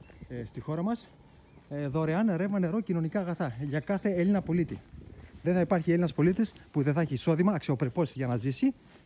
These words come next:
και είκοσι χιλιάδες ευρώ σε κάθε Έλληνα πολίτη για άμεση ανακούφιση στήριξη,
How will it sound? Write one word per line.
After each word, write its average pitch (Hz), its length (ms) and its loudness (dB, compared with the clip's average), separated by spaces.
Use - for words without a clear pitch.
και 220 300 4
είκοσι 202 240 0
χιλιάδες 165 300 -2
ευρώ 160 160 2
σε - 140 -4
κάθε 170 220 -2
Έλληνα 151 140 0
πολίτη 151 260 -2
για 139 140 0
άμεση 160 200 -2
ανακούφιση 135 360 -4
στήριξη, 175 360 -2